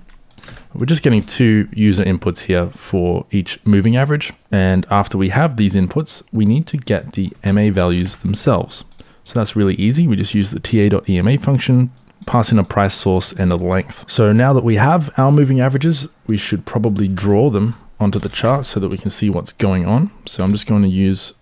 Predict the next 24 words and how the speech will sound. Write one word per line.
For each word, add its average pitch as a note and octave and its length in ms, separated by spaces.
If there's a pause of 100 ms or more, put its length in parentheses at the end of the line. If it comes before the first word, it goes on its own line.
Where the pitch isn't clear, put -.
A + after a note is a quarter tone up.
a - 40
couple - 240
of - 140
plot - 280
functions A2+ 380
here D3 200
to G2 340 (280)
draw A#2 180
these G#2 220
M G2 100
As. G#2 380
There G2 160
they F#2 160
are. D#3+ 220 (640)
I G#2+ 40
can G2 80
get G2+ 180
rid G#2 340
of F#2+ 200
this - 360 (580)
closing G#2+ 440
price G2+ 320
plot - 300
now. B2 260